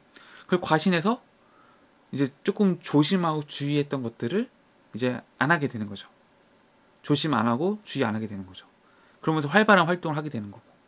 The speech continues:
그러면서 이제 함정에 빠지게 되는 겁니다. 또 이제 기력이 좀 회복이 되기 시작하면은 잃어버린 시간을 만회하고 싶어진다고 합니다. 아, 내가 암에 걸려가지고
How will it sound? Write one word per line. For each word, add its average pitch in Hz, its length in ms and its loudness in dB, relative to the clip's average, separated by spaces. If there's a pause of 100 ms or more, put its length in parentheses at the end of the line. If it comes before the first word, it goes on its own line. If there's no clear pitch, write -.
(840)
그러면서 151 260 0
이제 123 60 2
함정에 180 340 0
빠지게 151 260 -2
되는 101 240 -8
겁니다. 90 340 -18 (960)
또 220 120 8
이제 160 120 4
기력이 208 420 8
좀 139 320 2
회복이 247 300 4
되기 117 200 -2
시작하면은 120 640 -6 (760)
잃어버린 202 540 8
시간을 170 440 -2 (260)
만회하고 151 520 4
싶어진다고 123 500 -6
합니다. 127 320 -12 (600)
아, 131 100 0
내가 151 440 6
암에 165 180 4
걸려가지고 117 600 -4